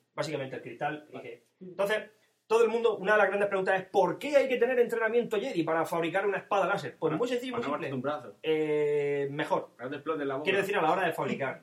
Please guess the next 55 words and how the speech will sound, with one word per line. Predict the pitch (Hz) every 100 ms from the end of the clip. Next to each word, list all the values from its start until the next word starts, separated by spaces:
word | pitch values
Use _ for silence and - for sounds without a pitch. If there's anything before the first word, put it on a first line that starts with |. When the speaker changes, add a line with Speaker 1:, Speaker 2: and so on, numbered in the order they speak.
| _
Speaker 3:
<laughs> | 180
Speaker 1:
sí. | 127 - _ _ _ - - 277 - - _
No | 175 233
a |
la | 226
hora | 220
de |
manejar, | 196 165 196
a | 151
la |
hora | 180 220
de |
manejar | 190 175 180 180
también | 143 151
hay | 160
que | 139
tener | 139 143
un | 139 135 131
sumo | - 175 160 139
cuidado, | 160 156 185 - _ _
porque | 123 123 127 117 110 107 -
Speaker 3:
Algún | 120 135
día | 143
explicaremos | 143 143 143 143 127
esa | 127 120 - _ -
Speaker 2:
La | 139
bola | 165 175
de, | 170 170
con | 165
la | 170
que | 175
entrena, | 165 139 120
¿cómo | 151
era? | 160
Speaker 3:
¿Cómo | 190
se | 208
llama | 214
la |
bola | 226 233
con | 233
la | 226
que | 226
entrena | 220 226 226 220 220
Luke | 220 226
Skywalker? | 233 240 226 - 123 -
Speaker 1:
Escúchame. | - - 240 170 - _ _ _ _ _ _
No | 151 214
Speaker 3:
¡Esfera | 214 262 262 254 285
Speaker 1:
tengo | -
ni |
Speaker 3:
de | 320
Speaker 1:
puta | 226
Speaker 3:
cromo! | 262 294 285 269 233 185
Speaker 1:
idea. | 151
Speaker 2:
Salió, | - 202 170